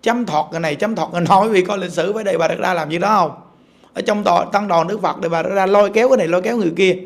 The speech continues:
muốn phá vỡ tăng đoàn, muốn lật đổ Đức Phật, làm đủ chuyện, đúng không? Nếu như mình có khả năng đó thì hãy làm chuyện đó. Còn nếu như mình không có khả năng đó là mình khổ lắm á nghe quý vị. Rất là khổ á. Bây giờ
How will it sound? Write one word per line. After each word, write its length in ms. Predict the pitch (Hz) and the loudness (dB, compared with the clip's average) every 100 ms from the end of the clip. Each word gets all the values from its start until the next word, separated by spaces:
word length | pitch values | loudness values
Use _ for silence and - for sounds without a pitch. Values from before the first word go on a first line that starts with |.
| - - _ - | -16 -20 _ -4
muốn 180 | 214 233 | 0 0
phá 320 | 220 240 269 | 4 6 6
vỡ 260 | 220 156 180 | 4 2 0
tăng 200 | 202 190 | -4 -2
đoàn, 340 | 165 151 147 | 0 0 -2
muốn 140 | 180 220 | -4 -2
lật 200 | 175 233 | -2 -2
đổ 200 | 190 185 | -2 -2
Đức 180 | 208 - | -2 -4
Phật, 340 | 175 135 - | -2 -4 -4
làm 160 | 160 147 | -6 0
đủ 160 | 160 233 | 0 4
chuyện, 380 | 202 175 - - _ | 4 2 -4 -20 _
đúng 120 | 202 | 2
không? 180 | 214 180 - - - _ _ _ _ _ | 6 6 4 -16 -20 _ _ _ _ _
Nếu 160 | - 208 | -4 -2
như 180 | 214 190 | 0 -2
mình 220 | 175 143 | -2 -2
có 120 | 180 | -4
khả 160 | 196 165 | -4 -2
năng 220 | 180 170 | -2 0
đó 300 | 175 196 233 | 2 4 2
thì 100 | 226 | -4
hãy 160 | 135 143 | -6 -4
làm 260 | 165 131 120 | -2 -4 -4
chuyện 200 | 127 147 | -6 -6
đó. 120 | 160 - _ _ _ _ _ _ _ _ _ _ _ _ _ | -10 -14 _ _ _ _ _ _ _ _ _ _ _ _ _
Còn 140 | 147 | -4
nếu 100 | 147 | -2
như 140 | 202 180 | -2 -2
mình 160 | 160 | -4
không 120 | 135 160 | -4 -4
có 100 | 185 | -6
khả 120 | 180 | -6
năng 200 | 165 156 | -8 -4
đó 140 | 160 | -2
là 100 | 185 | 0
mình 160 | 135 123 | 0 0
khổ 240 | - 135 | 4 6
lắm 160 | 190 202 | 6 4
á 80 | 208 | -4
nghe 100 | 185 | -8
quý 140 | 175 | -6
vị. 280 | 156 123 123 - _ _ _ _ _ _ _ - | -6 -8 -12 -20 _ _ _ _ _ _ _ -10
Rất 160 | 208 | -4
là 80 | - | -2
khổ 360 | 131 123 156 214 | -2 2 2 2
á. 280 | 226 208 147 - _ _ _ _ _ | 0 -2 -4 -10 _ _ _ _ _
Bây 100 | 165 | -4
giờ 140 | 170 | -2